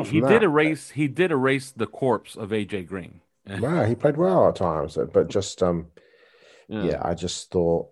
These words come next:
Speaker 1: um, I thought
Speaker 2: But
Speaker 1: this
Speaker 2: A J
Speaker 1: year he
Speaker 2: Green might
Speaker 1: was
Speaker 2: not be A J Green anymore.
Speaker 1: No, no.
Speaker 2: <laughs>
Speaker 1: But I thought he'd step up a bit, and, um, yeah, unfortunately that hasn't happened. So we shall see how it plays out.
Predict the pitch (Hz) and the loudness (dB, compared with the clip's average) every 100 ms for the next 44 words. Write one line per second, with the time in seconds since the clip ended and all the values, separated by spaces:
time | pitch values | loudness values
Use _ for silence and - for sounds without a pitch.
0 | - 85 80 80 69 71 - 87 - - | -6 -4 -4 -6 -10 -14 -8 -8 -4 -2
1 | 151 160 156 131 143 127 120 120 113 123 | 0 2 2 2 2 4 4 2 0 0
2 | 113 110 110 98 92 101 87 82 78 78 | 2 2 0 -4 -4 -6 -6 -8 -12 -16
3 | - - _ - 92 85 73 - _ _ | -18 -20 _ -8 -2 -2 -2 -10 _ _
4 | _ 98 95 87 78 - _ _ - 135 | _ -6 -2 -2 -4 -8 _ _ -18 -18
5 | _ - 107 - 135 98 - - 113 101 | _ 2 2 6 4 4 2 -2 0 0
6 | 92 85 - - 87 85 85 85 82 82 | 0 0 0 -4 -6 -4 -2 -2 -2 -6
7 | 80 _ _ _ _ _ _ _ _ _ | -10 _ _ _ _ _ _ _ _ _
8 | _ _ - 87 76 80 - 101 87 90 | _ _ -6 -4 -4 -8 -4 -4 -2 -4
9 | 85 76 - 92 80 85 78 73 76 - | -6 -6 -2 -2 -2 -8 -10 -12 -12 -10
10 | 82 - 82 - 80 76 76 80 78 82 | -10 -10 -10 -8 -6 -6 -8 -12 -10 -10
11 | 76 | -12